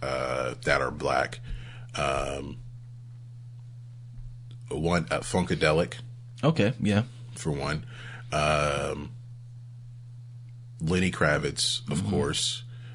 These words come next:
Speaker 1: Um, Sly and the Family Stone.
Speaker 2: Hmm. Someone I didn't think about.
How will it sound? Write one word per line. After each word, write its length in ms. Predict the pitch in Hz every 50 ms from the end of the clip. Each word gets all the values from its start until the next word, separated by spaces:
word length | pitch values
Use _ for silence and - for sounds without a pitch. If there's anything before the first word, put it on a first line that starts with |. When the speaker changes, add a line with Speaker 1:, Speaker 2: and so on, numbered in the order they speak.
| - - - - - -
Speaker 1:
Um, 760 | 73 73 73 73 - 76 73 - - 71 69 - - - - - - - - - - - - - - - - - - - - - - - - - -
Sly 400 | - - - 117 104 101 104 107
and 80 | 101
the 40 | 95
Family 360 | - - 104 95 92 92 90 80
Stone. 460 | - - 80 71 67 64 62 62 - - - - - - - - - - - - - - - - - - - - - - - 381 392 453 480 -
Speaker 2:
Hmm. 420 | - 120 110 101 92 76 - - - - - - - -
Someone 260 | - - 127 123 123
I 40 | 117
didn't 180 | 120 117 110
think 160 | 127 120 110
about. 380 | 110 98 92 95 92 87 80